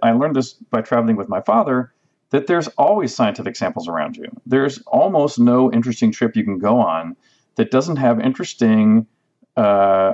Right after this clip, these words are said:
archaeological or biological work that even lay people can do. And so whether that's taking samples out of, uh,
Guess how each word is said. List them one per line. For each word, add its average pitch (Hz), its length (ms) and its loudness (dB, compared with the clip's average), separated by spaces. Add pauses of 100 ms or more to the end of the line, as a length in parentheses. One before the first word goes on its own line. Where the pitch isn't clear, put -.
archaeological 117 760 0
or 101 280 2
biological 107 840 0
work 170 500 0
that 104 140 -6 (140)
even 170 440 -2
lay 160 200 2
people 120 360 0
can 110 200 0
do. 90 340 -4 (480)
And 104 200 -4
so 104 300 0
whether 117 340 0
that's 110 360 -2 (220)
taking 127 300 0
samples 123 760 -2
out 104 260 2
of, 92 300 -6
uh, 90 320 0